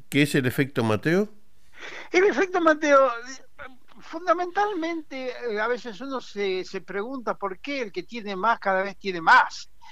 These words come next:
Speaker 2: y el que tiene menos cada vez tiene menos. Y es una cosa que a veces, este, tiene que ver con, con nosotros o con la conducta de los seres humanos.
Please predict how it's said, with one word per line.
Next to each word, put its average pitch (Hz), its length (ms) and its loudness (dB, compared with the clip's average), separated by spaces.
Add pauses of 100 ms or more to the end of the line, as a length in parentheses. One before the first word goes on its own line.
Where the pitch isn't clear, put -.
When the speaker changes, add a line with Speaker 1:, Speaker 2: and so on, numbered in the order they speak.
(120)
Speaker 2:
y 208 60 -8
el 190 80 -6
que 185 100 2
tiene 220 280 0
menos 247 260 0
cada 175 240 0
vez 202 160 0
tiene 180 240 -4
menos. 151 560 -8 (340)
Y 240 300 -4
es 403 220 0
una 277 200 4
cosa 262 320 0
que 208 120 -4
a 185 120 0
veces, 220 480 -4
este, 165 380 -8
tiene 226 280 -4
que 160 120 -2
ver 175 160 -4
con, 147 400 -8
con - 240 -16
nosotros 196 680 2
o 170 160 -10
con 160 240 -10
la 147 140 -4
conducta 170 500 -8
de 147 80 -12
los 143 160 -12
seres 160 300 -8
humanos. 175 480 4